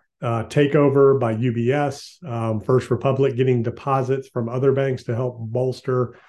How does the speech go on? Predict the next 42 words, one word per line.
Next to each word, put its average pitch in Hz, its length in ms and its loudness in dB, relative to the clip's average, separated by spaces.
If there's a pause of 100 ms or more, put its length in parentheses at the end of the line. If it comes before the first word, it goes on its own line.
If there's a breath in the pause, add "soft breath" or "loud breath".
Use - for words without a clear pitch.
(340 loud breath)
their 127 240 0
liquidity, 151 640 -4 (280)
and 123 420 -4
of 123 160 -14
course, 123 640 0
waiting 120 380 0
on 117 420 -2
the 120 100 -6
Fed 117 220 -6
decision. 110 400 -4
So 165 120 0
let's 202 140 4
jump 175 180 4
in, 160 240 4 (100)
jump 143 300 0
in 156 320 2
and 117 140 -4
take 127 160 -4
a 127 40 0
look 123 120 -2
at 120 60 -6
the 104 60 -14
charts 147 320 -6
here 160 300 -4 (460 loud breath)
real 131 220 0
quick. 180 440 0 (220)
And, 123 480 -6
uh, 117 160 -4
this 139 300 -2
is 135 200 -6
the 135 100 -6
Dow. 127 360 0
Let's 135 160 -2
go 185 140 -2
ahead 165 100 -2
and 120 100 -12
put 156 140 -2
it 139 140 -6
on 131 340 -2
the 113 100 -6
moving 117 460 -4
averages, 131 560 -4